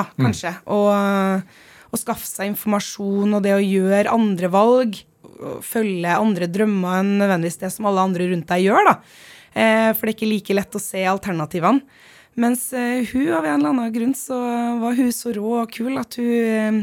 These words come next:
Speaker 1: klarte å finne ut at, eh, jeg flyttet til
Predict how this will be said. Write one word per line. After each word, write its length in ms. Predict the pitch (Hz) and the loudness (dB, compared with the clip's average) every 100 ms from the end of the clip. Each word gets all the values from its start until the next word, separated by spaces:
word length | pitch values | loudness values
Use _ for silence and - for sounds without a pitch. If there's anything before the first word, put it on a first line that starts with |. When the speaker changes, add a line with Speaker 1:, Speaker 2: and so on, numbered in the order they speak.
| 196 | -4
Speaker 1:
klarte 240 | - 220 208 | -6 -4 -2
å 60 | |
finne 260 | - 220 190 | -2 0 0
ut 140 | 165 196 | -2 -4
at, 160 | 190 - | -4 -4
eh, 380 | 196 196 196 190 - _ _ _ _ _ _ - - | -2 0 0 -4 -8 _ _ _ _ _ _ -20 -6
jeg 200 | 202 254 | -2 -2
flyttet 340 | - 330 - | -4 -6 -4
til 100 | 160 | -2